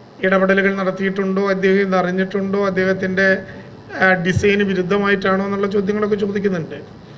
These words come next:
രണ്ടായിരത്തി ഇരുപത്തിനാലിൽ തന്നെ ഡൽഹി കേന്ദ്രീകരിച്ച് ഇറങ്ങിക്കൊണ്ടിരിക്കുന്ന ലാൻഡ്സ്കേപ്പ് എന്ന വളരെ ശ്രദ്ധേയമായിട്ടുള്ള ഒരു ജേണലിൽ അതിൻ്റെ ഇരുപത്തിയെട്ടാം പേജിൽ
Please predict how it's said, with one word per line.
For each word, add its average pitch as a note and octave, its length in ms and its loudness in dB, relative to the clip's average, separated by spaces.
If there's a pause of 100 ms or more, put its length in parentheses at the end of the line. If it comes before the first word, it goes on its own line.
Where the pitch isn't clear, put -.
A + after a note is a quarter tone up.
(280)
രണ്ടായിരത്തി G3+ 480 4
ഇരുപത്തിനാലിൽ A3 600 2
തന്നെ G#3 240 2 (720)
ഡൽഹി F#3 260 4
കേന്ദ്രീകരിച്ച് G#3+ 720 2 (220)
ഇറങ്ങിക്കൊണ്ടിരിക്കുന്ന G3+ 880 0 (760)
ലാൻഡ്സ്കേപ്പ് G3 760 4 (200)
എന്ന F#3+ 180 0 (220)
വളരെ F#3 300 2 (520)
ശ്രദ്ധേയമായിട്ടുള്ള G3+ 840 2 (160)
ഒരു F#3+ 180 2
ജേണലിൽ F3 420 2 (640)
അതിൻ്റെ F#3+ 260 4 (120)
ഇരുപത്തിയെട്ടാം G3 720 2
പേജിൽ G3 300 2